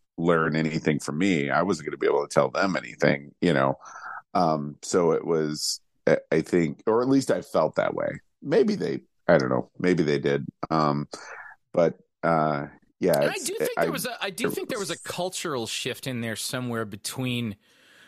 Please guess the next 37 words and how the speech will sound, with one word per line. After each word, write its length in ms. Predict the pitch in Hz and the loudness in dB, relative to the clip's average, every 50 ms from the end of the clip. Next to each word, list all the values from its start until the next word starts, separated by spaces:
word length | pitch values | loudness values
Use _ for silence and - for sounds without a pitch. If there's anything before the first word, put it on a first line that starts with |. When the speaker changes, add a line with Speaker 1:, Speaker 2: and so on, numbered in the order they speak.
| _ _ _ - - | _ _ _ -14 -6
Speaker 2:
when 380 | 113 117 135 143 143 139 135 123 | -4 -2 -2 -2 -2 -4 -4 -6
we 180 | 123 131 135 | -6 -4 -4
were 180 | 139 127 127 123 | -4 -4 -4 -6
kids 460 | - - - 143 131 120 117 113 110 | -8 -8 -8 -6 -6 -6 -6 -6 -6
and 160 | 123 117 113 | -6 -4 -4
when 140 | 113 110 107 | -4 -4 -4
we 120 | 107 101 98 | -6 -6 -8
had 440 | - - 131 123 117 117 113 110 | -8 -6 -6 -6 -6 -6 -8 -10
kids, 420 | 101 - 123 113 110 104 104 101 110 | -10 -8 -6 -6 -6 -6 -8 -10 -8
where 460 | 107 113 117 113 110 110 107 104 - _ _ _ _ _ - - - _ _ _ _ - | -6 -4 -4 -2 -2 -4 -4 -6 -8 _ _ _ _ _ -20 -20 -20 _ _ _ _ -12
there 300 | 117 117 131 165 185 190 | -8 -6 -4 -4 -4 -4
was 200 | 208 202 180 175 | -6 -6 -6 -6
a, 360 | 185 180 170 165 165 156 147 - _ _ - | -6 -6 -4 -4 -6 -6 -8 -10 _ _ -8
and, 160 | 165 175 - - | -8 -8 -8 -8
and 120 | 170 180 | -6 -4
maybe 280 | 185 185 202 226 262 254 | -4 -4 -4 -6 -6 -6
it 80 | 233 190 | -6 -6
happened, 500 | 180 175 170 165 165 180 180 170 147 135 | -4 -4 -6 -6 -6 -6 -8 -6 -6 -4
like, 260 | 123 123 123 - - - | -4 -6 -6 -8 -10 -10
in 140 | 135 131 135 | -8 -6 -4
the 360 | 127 120 117 113 110 107 110 - _ _ _ _ _ _ _ _ _ _ _ _ _ _ _ _ _ _ _ _ _ _ _ _ _ _ | -4 -4 -4 -4 -4 -6 -8 -12 _ _ _ _ _ _ _ _ _ _ _ _ _ _ _ _ _ _ _ _ _ _ _ _ _ _
like, 140 | - 131 127 | -10 -8 -6
my 80 | 160 156 | -6 -6
sister's 420 | - - 254 - - - 165 135 | -6 -6 -6 -6 -6 -6 -4 -4
eight 140 | 147 139 131 | -4 -4 -4
years 200 | 131 120 120 110 | -6 -6 -4 -4
younger 220 | 120 113 110 110 | -4 -4 -4 -4
than 120 | 110 107 104 | -4 -4 -4
I 140 | 104 104 | -4 -4
am. 120 | 107 110 120 | -4 -4 -4
Maybe 180 | 151 175 196 | -6 -6 -6
it 60 | 180 135 | -6 -6
happened 340 | 135 143 139 135 - 131 | -6 -6 -6 -6 -8 -10
in 80 | 117 104 | -10 -10
her 280 | - - - 139 147 143 | -10 -8 -6 -6 -6 -6
generation. 800 | 113 120 120 107 104 101 101 101 95 - - 107 107 107 107 - | -6 -6 -6 -4 -4 -4 -4 -6 -6 -6 -6 -6 -6 -6 -8 -8
Maybe 360 | 117 110 107 107 113 113 - | -8 -8 -6 -6 -6 -8 -10